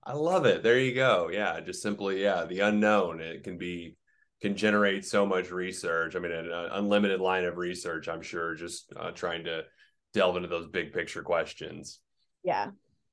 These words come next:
Speaker 1: All right. So I think this would be a good time to go ahead and take, uh,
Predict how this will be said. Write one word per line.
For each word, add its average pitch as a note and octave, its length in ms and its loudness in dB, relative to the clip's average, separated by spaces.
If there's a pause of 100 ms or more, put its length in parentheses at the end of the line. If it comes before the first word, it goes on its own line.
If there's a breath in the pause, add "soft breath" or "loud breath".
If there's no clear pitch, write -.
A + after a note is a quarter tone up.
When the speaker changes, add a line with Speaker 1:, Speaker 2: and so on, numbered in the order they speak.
(280)
Speaker 1:
All D3 100 2
right. D3 160 4
So D#3 160 2
I F3 120 4
think F3+ 240 0
this D#3+ 100 2
would D#3+ 140 -4
be D#3 100 6
a C3 100 0
good C3 240 2
time A2 360 2
to G#2 80 0
go G#2+ 160 4
ahead G#2+ 140 2
and G2+ 180 0
take, G2 420 -2 (180)
uh, F#2 280 -2